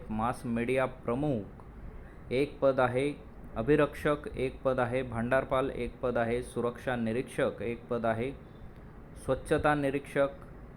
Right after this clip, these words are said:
एक पद आहे, सहाय्यक जनसंपर्क अधिकारी दोन पदे आहेत, सहाय्यक सुरक्षा निरीक्षक सहा पदे आहेत, सहाय्यक स्वच्छता निरीक्षक दोन पदे आहेत,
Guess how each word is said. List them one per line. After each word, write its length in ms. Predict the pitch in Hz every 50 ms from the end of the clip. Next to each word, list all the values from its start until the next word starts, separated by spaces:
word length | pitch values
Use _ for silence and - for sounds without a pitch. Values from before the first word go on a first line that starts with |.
| - - - - - - - -
एक 220 | 117 131 147 143 - - - -
पद 200 | 127 131 127 117
आहे, 300 | 117 113 107 110 117 127
सहाय्यक 640 | 123 - - - 123 110 113 123 131 135 135 127 127 113 -
जनसंपर्क 720 | - 117 120 139 151 147 - 143 139 139 - 143 135 - -
अधिकारी 460 | 131 117 123 120 120 123 113 107 101 101 107 110 - - - - - - - - - - - - - - - - - -
दोन 200 | 107 123 135 139
पदे 240 | 131 135 131 123 131
आहेत, 260 | 123 117 127 131 127 - - - -
सहाय्यक 460 | - 117 107 117 127 131 131 127 127
सुरक्षा 560 | - - - 123 117 120 117 - - - 143 135
निरीक्षक 580 | 131 120 120 120 135 135 - - - 139 113 95 - - - -
सहा 220 | 123 113 120 127
पदे 240 | 127 127 127 113 123
आहेत, 300 | 123 120 110 117 120 131 - - - - - - - - - - - - - - -
सहाय्यक 520 | 123 113 117 127 131 127 127 131 135 135 131 - - - - - - - - - -
स्वच्छता 500 | - 127 120 123 - - 151 139 151 143
निरीक्षक 460 | 139 135 127 120 127 123 - - 127
दोन 280 | 104 104 98 110 120 131
पदे 240 | - - 131 123 127
आहेत, 300 | 123 123 117 127 131